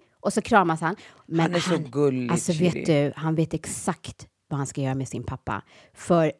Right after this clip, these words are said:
Speaker 1: när han är bad, okej, och hans pappa säger till honom, då säger han så här, "Puppy hug, puppy hug." Och, och min brorsa bara, "Nej, nej." Han bara, på svenska, "Pappa, pappa,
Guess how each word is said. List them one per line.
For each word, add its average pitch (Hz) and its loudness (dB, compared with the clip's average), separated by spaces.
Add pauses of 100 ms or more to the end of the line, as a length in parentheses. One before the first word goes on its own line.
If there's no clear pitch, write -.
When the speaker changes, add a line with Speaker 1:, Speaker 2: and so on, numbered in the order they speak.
(140)
Speaker 1:
när 160 4
han 202 4 (240)
är 151 0
bad, 156 0 (300)
okej, 139 -2
och 156 -4
hans 147 -4
pappa 151 -2
säger 139 -4
till 160 -2
honom, - -8 (300)
då 196 -2
säger 196 2
han 175 2
så 170 0
här, 160 -2 (140)
"Puppy 247 4
hug, 220 4
puppy 220 0
hug." 196 4
Och, - -6
och 165 0
min 165 4
brorsa 160 0
bara, 147 0
"Nej, 185 2 (100)
nej." 175 -2 (180)
Han 196 -8
bara, 175 -4 (260)
på 175 -10
svenska, 165 -10 (420)
"Pappa, 190 0 (240)
pappa, 185 -2